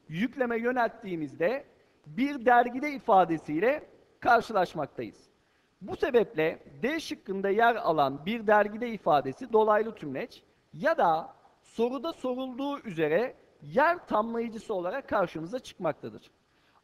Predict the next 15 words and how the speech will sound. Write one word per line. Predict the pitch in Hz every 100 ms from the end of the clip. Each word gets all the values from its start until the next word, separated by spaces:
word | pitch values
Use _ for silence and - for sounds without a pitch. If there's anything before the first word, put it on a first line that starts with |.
| -
A | 294 370
şıkkında, | - - - 202 160 139 135 - _ -
B | 131 165 302
şıkkında | 302 285 - 190 170 151
ve | 160
C | 160 226 -
şıkkında | 277 - 180 165
yer | 156 214 254
alan | 190 175 151
ifadeler | - 139 123 117 196 - _ _ _ _ 139
cümleye | 135 202 247 247 254 294 294 208 156 147 - -
getirildiğinde | 170 170 165 143 131 123 117 156 262 269 _ _ _ _ _ _ _ _ _ _ _ _ _
zarf | 131 135 233 311 -
tümleciyle | 240 208 185 185 202 277
karşılaşırız. | 220 190 - 160 - 113 - _